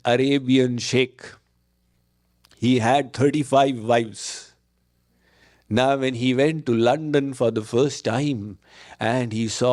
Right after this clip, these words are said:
all the goods there, he wrote back to them, "What is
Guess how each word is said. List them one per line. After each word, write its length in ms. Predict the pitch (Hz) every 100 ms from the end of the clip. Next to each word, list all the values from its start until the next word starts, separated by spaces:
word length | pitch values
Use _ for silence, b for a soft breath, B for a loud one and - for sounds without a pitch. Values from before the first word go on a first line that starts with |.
| 127
all 380 | 117 117 131 143
the 140 | 123 113
goods 440 | 110 135 120 -
there, 360 | 110 117 117 101
he 240 | 104 110
wrote 300 | 110 120 120
back 280 | 104 104 - -
to 80 | 107
them, 320 | 104 98 92 - B B B
"What 220 | 113 117
is 100 | 107